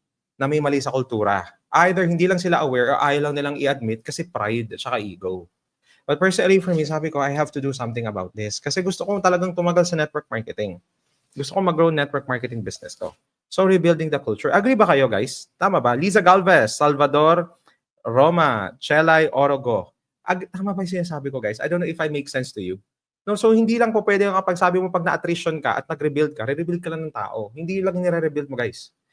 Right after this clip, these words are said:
I-rebuild mo yung belief mo, yung paniniwala, check mo ano ba yung mga paniniwala.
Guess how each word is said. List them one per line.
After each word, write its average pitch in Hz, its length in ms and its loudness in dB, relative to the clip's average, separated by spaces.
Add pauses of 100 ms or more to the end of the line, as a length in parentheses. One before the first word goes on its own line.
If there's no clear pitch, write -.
(160)
I-rebuild 147 400 0
mo 202 80 0
yung 180 120 -2
belief 165 280 0
mo, 143 320 -4
yung 139 80 -12
paniniwala, 139 640 0
check 180 240 -4
mo 180 80 -6
ano 175 160 -4
ba 175 80 -6
yung 175 160 -4
mga 170 80 -2
paniniwala. 151 600 0